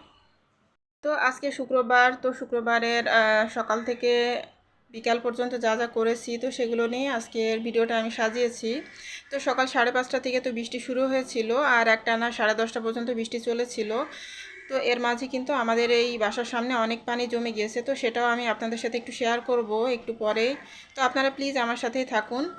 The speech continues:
তো আমি, আহ, খিচুড়িটা রান্না করে নিয়েছি আর এখানে যে আমি ডিম ভাজি করে নিয়েছি। তো আমার হাজব্যান্ডকে নাস্তা দিয়ে দিব, তো উনি নাস্তা করে চলে যাবেন আমার, আহ,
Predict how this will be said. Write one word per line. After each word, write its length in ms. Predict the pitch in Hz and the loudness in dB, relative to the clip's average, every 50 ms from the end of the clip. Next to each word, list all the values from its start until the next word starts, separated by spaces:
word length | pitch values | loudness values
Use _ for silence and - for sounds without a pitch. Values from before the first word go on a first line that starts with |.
| - - - _ _ _ - | -14 -14 -16 _ _ _ -4
তো 80 | 262 | 0
আমি, 340 | 262 254 262 269 277 277 285 | 2 2 4 4 4 4 2
আহ, 260 | 247 240 247 247 240 | 2 2 0 0 0
খিচুড়িটা 400 | 240 254 247 240 254 247 254 254 | -2 -4 -4 -2 -2 0 0 2
রান্না 260 | 240 226 220 226 233 226 | 2 2 2 2 2 0
করে 200 | 233 247 262 247 | 0 0 0 0
নিয়েছি 360 | 240 233 233 233 - - 302 | -2 -2 -4 -4 -2 0 2
আর 180 | 262 233 220 | 2 2 2
এখানে 340 | 226 226 240 247 240 233 233 | 2 0 -2 -2 -2 -2 -2
যে 100 | 233 254 | -2 -2
আমি 200 | 247 240 247 247 | -2 0 -2 -2
ডিম 200 | 214 226 220 226 | -2 0 -2 0
ভাজি 220 | 233 240 233 233 240 | 0 0 0 -2 0
করে 220 | 240 247 247 254 | 0 2 2 2
নিয়েছি। 340 | 240 233 214 220 226 277 269 | 0 -2 -4 -6 -6 -6 -2
তো 120 | - 269 | -2 2
আমার 280 | 240 226 226 226 226 233 | 2 4 4 2 2 2
হাজব্যান্ডকে 500 | 233 214 220 226 233 233 233 - 240 240 | 2 0 2 2 -2 -2 0 -2 -2 0
নাস্তা 300 | 233 214 220 - 247 233 | 0 -2 -2 -2 -4 -4
দিয়ে 160 | 226 240 240 | -2 -2 -2
দিব, 400 | 233 247 233 220 220 220 240 311 370 - - - - - - - | -2 -4 -4 -2 0 0 0 0 -2 -6 -16 -18 -18 -16 -10 -6
তো 80 | 269 | -2
উনি 180 | 262 254 269 269 | 0 0 0 2
নাস্তা 300 | 254 226 226 226 - 240 | 2 0 0 0 0 0
করে 460 | 240 247 247 240 240 247 247 254 262 262 | 2 2 4 4 6 6 6 4 2 2
চলে 240 | 262 247 247 247 247 | 0 2 2 4 4
যাবেন 400 | 247 226 226 220 233 240 247 247 | 4 4 4 4 4 2 4 4
আমার, 400 | 233 226 226 226 226 226 233 233 | 2 4 4 6 6 6 4 4
আহ, 300 | 226 220 208 220 220 | 2 4 4 4 2